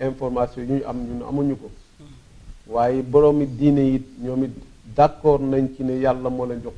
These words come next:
pouvoir boobu, kon am nañ ngant ci Yàlla. Bu ko defee, Oustaz, nag ñuy dellu si waat ci, defe naa boo watul moo nekk point bu mujj bi, te mooy sunu réew. Dafa am yoo xam ni mu ngi commencé di bëri lool.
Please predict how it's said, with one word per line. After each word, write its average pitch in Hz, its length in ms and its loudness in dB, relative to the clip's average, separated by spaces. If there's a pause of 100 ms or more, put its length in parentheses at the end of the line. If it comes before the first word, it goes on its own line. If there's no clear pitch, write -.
pouvoir 113 260 -6
boobu, 104 340 -10
kon 117 200 -10
am 123 140 -8
nañ 127 180 -6
ngant 127 240 -6 (140)
ci 135 80 -4
Yàlla. 110 260 -4 (760)
Bu - 40 -12
ko 180 80 2
defee, 180 160 4
Oustaz, 156 300 4
nag 135 120 2
ñuy 147 220 4
dellu 147 240 6
si 143 120 -6
waat 127 220 2
ci, 135 80 -8
defe 123 140 -4
naa 127 200 2
boo 127 260 -2
watul 131 180 -6
moo 127 160 -2
nekk 120 260 -4 (480)
point 123 220 2
bu 123 140 -4
mujj 127 220 0
bi, 127 200 -6 (800)
te 143 100 4
mooy 151 580 4 (480)
sunu 180 280 4
réew. 139 220 4 (1800)
Dafa 156 300 4
am 160 100 4
yoo 151 120 6
xam 135 280 0
ni 143 340 2 (1000)
mu 139 260 2
ngi 139 200 2
commencé 131 480 0
di 120 80 -10
bëri 110 280 -10
lool. 104 240 -8